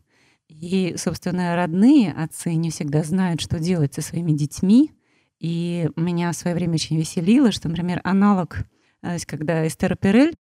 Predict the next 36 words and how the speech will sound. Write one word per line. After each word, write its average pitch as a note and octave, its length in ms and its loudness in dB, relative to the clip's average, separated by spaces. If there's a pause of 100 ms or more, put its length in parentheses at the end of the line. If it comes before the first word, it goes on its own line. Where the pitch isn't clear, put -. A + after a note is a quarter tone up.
(100)
есть D3+ 160 -4
такой D3 240 -2
американский D3 640 0 (180)
психолог, A#3 520 0 (480)
пытается F#3+ 380 0
своей F#3+ 220 2
аудитории F3 600 0 (240)
сказать, E3+ 420 -2
что, E3 320 -2
посмотрите, F#3 580 -2
не F#3+ 60 2
бывает F#3+ 360 2
абсолютного F#3+ 520 0
доверия F3+ 380 2
между F3 260 0
людьми, F3+ 320 4
вы F#3+ 160 4
же E3+ 100 -2
не F3 120 0
доверите F#3+ 500 2
своему E3+ 340 -2
мужу F#3 360 4
свой F3+ 160 -2
банковский F3 500 -4
счёт. - 300 -4
Надо E3 120 -2
понимать, F#3+ 300 2
да, F3 80 0
что - 180 -4
банковский F3 360 -4
счёт - 260 -4
в - 40 -10
Штатах — C4+ 360 0
это E3+ 160 -4
нечто F#3 300 -4
священное. - 760 -2